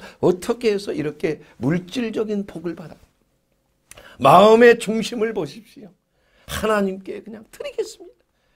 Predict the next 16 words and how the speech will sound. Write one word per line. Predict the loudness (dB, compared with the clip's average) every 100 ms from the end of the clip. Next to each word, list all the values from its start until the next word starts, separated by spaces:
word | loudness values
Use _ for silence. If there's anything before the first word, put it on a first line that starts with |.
| _ _
그냥 | -2 -2 -2
값없이 | 2 4 8 6 6 -2 -2 -4 -6
하나님 | -2 2 0 -2
앞에 | -6 -8 -8 -8 -12 _
헌신하는 | -6 -4 -6 -8 -8 -8 -8 -10
그 | -10 -10
마음. | -10 -12 -20 _ _ _ _ _ -20
음? | -20 -20 _ _ _
자기가 | 0 2 2 2 2
있는 | 0 -4 -4
모든 | -4 -2 0 -2 -2 -4
것까지 | -6 -8 -6 -6 -4 -6
그냥 | -4 -4 -6 -20 -4
하나님의 | 2 6 6 6 0 0
제사를 | 2 4 6 6 6 2
드린다는데 | -2 -4 -2 -2 -2 -2 -2